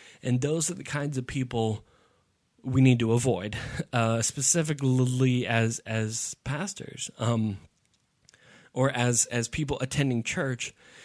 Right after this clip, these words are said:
If, if the pastor preaches anything other than Scripture or other than the, the truth of the gospel, it is okay to get out of that <laughs> church. Um,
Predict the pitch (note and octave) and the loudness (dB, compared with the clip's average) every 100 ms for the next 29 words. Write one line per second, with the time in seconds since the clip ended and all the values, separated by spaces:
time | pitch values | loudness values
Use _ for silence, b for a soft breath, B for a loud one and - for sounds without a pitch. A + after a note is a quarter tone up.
0 | B B - B2+ - - - C3 - B2+ | B B 0 0 0 -4 -4 -4 -2 -6
1 | - - F#3 - E3+ F#3 F3 D#3 - D3 | -4 -4 -4 -4 -4 -4 -4 -4 -4 -2
2 | D3 - C3+ B2 A#2 - D3 D#3+ D3+ C3 | -2 -2 0 0 0 -2 -2 0 -2 -2
3 | - - F3 - A2+ G#2+ G#2+ B B B | -2 -6 -6 -2 0 0 -4 B B B
4 | - C3+ C#3 D3 D3 C3+ A#2+ A#2 A2+ B2 | -4 0 0 0 2 4 4 0 -2 0
5 | B2+ - - D#3+ - - C3+ C3 B2 C3 | 0 0 0 0 -2 -6 -6 -4 -2 -2
6 | B2+ - G#2+ - B B B - D3+ C3+ | -2 -4 -6 -8 B B B -4 -2 -2
7 | - C#3+ D3+ E3+ D#3 D3+ C#3 B2+ A#2+ A2+ | -2 -4 -2 -4 -2 -2 -2 -2 -4 -4
8 | - - A#2+ - - - B B B B | -2 -2 -2 -6 -12 -14 B B B B
9 | A#2+ A#2 A2 G2+ | -4 0 0 -4